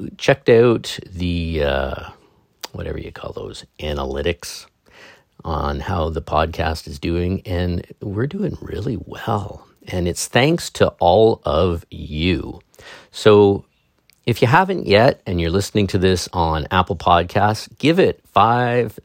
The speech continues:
gold stars because I gave you five gold stars. It's a give and take kind of situation. Um, or write a, "Wow, this is awesome," review on, uh, your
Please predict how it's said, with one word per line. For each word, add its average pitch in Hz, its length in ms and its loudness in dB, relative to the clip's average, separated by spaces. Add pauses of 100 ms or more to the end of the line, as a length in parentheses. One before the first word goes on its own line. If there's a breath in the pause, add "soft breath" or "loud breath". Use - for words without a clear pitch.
(300)
gold 135 300 2
stars 71 760 0
because 87 960 2
I 78 160 -2
gave 69 240 -6
you 82 160 -6
five - 320 -10
gold - 240 -14
stars. - 340 -16 (640 loud breath)
It's - 180 -12
a - 380 -6
give 69 160 -8
and 58 100 -12
take - 240 -8
kind - 180 -10
of - 60 -12
situation. - 640 0 (560)
Um, 110 760 4
or 156 280 4
write 107 440 0
a, 95 440 -2
"Wow, 98 240 0
this - 180 -4
is 80 220 -6
awesome," 101 500 -4 (480 soft breath)
review 90 560 -2
on, 71 680 -6 (180)
uh, - 320 -12
your 73 640 -8